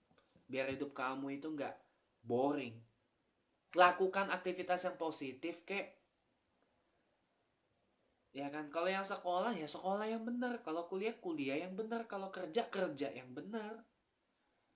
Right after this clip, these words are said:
Lakukan aktivitas positif. Mengisi waktu luang biar nggak boring, biar nggak, nggak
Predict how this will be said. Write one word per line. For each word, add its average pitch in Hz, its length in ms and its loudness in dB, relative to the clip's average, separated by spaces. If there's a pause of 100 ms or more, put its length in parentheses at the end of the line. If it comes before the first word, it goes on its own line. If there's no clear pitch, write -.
(520)
Lakukan 277 560 2
aktivitas 220 640 -6
positif. 208 640 -8 (260)
Mengisi 170 480 -4
waktu 165 320 -8
luang 165 320 -4
biar 160 160 -4
nggak 139 320 -8
boring, 233 480 2
biar 151 240 -4
nggak, 147 300 -4 (2000)
nggak 147 200 0